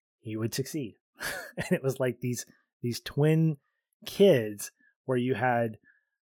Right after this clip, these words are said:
this one that just couldn't get it and this other one's like an overachiever. And they started describing them like children. And I thought, "Is that unhealthy?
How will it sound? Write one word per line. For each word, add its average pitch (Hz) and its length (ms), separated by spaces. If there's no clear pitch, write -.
this 127 220
one 127 420
that 107 120
just 120 180
couldn't 117 260
get 160 180
it 123 220
and 117 120
this 117 220
other 139 200
one's 123 320
like 120 120
an 117 160
overachiever. 123 800
And 135 100
they 135 80
started 156 320
describing 135 840
them 101 260
like 95 260
children. 165 580
And 160 120
I 156 80
thought, 160 420
"Is 170 160
that 311 240
unhealthy? 127 760